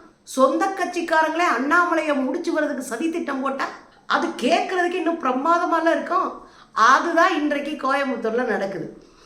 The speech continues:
கோயம்புத்தூரிலிருந்து இந்திய வரலாற்றை எழுத போகிறோம்னா, நிப்பாட்டியா? யாரு யார் வரலாறு எழுதுறது? எங்க வரலாறுல நாங்க ஸ்ட்ராங்கா இருக்கோம்.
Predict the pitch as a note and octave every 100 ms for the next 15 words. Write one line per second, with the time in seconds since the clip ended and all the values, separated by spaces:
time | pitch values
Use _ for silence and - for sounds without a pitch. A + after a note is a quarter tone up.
0 | _ G3+ A#3 C#4+ D4 C4+ C#4+ C4+ C#4+ C#4
1 | D4 D4+ C4+ D4+ D4 C#4+ D4+ D4 D4 C#4+
2 | C4 - D4+ D4 C#4+ C4 C4+ B3 - -
3 | - _ - - A#3+ A3 A3+ G3 - A#3
4 | F#3 F#3 - - - - G3 B3+ D#4 E4
5 | G#3 A3 E4+ C#4+ A3 G3+ G3 E3 E3+ E3
6 | C#3+ D3 - - F3+ G#3 C4 B3+ A#3+ D4+
7 | D4+ C#4 D4 B3 A3+ G#3 - A3+ B3 C#4
8 | D4+ C4 G#3 E3 -